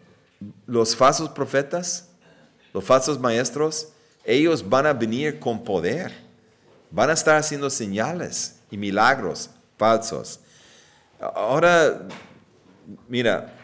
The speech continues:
por, por eso es tan importante de que nosotros comprendemos, de, de que nosotros, primeramente que tenemos el Espíritu Santo, pero también de que estemos nosotros escudriñando las Escrituras, escuchando la palabra de Dios.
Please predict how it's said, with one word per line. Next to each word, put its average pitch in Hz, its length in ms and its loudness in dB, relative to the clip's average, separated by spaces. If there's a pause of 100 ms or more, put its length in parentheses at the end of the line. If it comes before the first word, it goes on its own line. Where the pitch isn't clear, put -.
(140)
por, 127 220 2
por 127 140 4
eso 160 220 4
es - 160 -2
tan 160 180 0
importante 123 800 -4 (460)
de 98 100 -10
que 117 80 -6
nosotros 131 540 -4
comprendemos, 104 800 -4
de, 90 160 -4
de 92 140 -10
que 104 100 -6
nosotros, 120 540 -4 (320)
primeramente 170 520 2
que 120 120 -6
tenemos 120 360 -6
el 113 80 -6
Espíritu 104 360 -8
Santo, 95 340 -8
pero 95 220 -4
también 135 500 -4 (300)
de 107 80 -14
que 117 120 0
estemos 135 500 -2
nosotros 123 460 -6
escudriñando 95 840 -6
las 104 200 -2
Escrituras, 104 720 -6 (260)
escuchando 117 560 -2
la 117 140 0
palabra 92 320 0
de 92 80 -4
Dios. - 480 -8